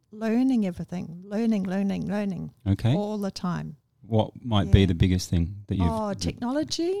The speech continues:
Speaker 2: Ah.
Speaker 1: Technology, just getting my head around technology, just, um, keeping up with all the tech-, technology.
Speaker 2: Yeah.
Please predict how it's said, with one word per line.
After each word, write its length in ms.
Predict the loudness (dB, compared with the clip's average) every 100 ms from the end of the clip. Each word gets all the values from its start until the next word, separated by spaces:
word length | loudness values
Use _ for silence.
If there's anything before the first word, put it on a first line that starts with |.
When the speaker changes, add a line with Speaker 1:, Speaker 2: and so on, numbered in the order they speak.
| -8 -12 -12
Speaker 2:
Ah. 120 | -8
Speaker 1:
Technology, 840 | -6 -4 0 0 0 -2 -2 -2
just 200 | -2 -4 -4
getting 180 | 0 0
my 140 | 0
head 160 | -2 -2
around 320 | -2 -2 -4
technology, 680 | -6 -4 -2 -2 -2 -4
just, 380 | -4 -6 -6 -6
um, 280 | -4 -2 -4
keeping 360 | -4 -4 0 0
up 180 | -2 -4
with 320 | -4 -4 -6 _ _ -4
all 120 | 0
the 120 | 0
tech-, 220 | -2 -6 -8 _ _ _ _ _ _ -14
technology. 1080 | -12 -10 -12 -12 -4 0 2 0 0 0 -2 0
Speaker 2:
Yeah. 180 | 6 6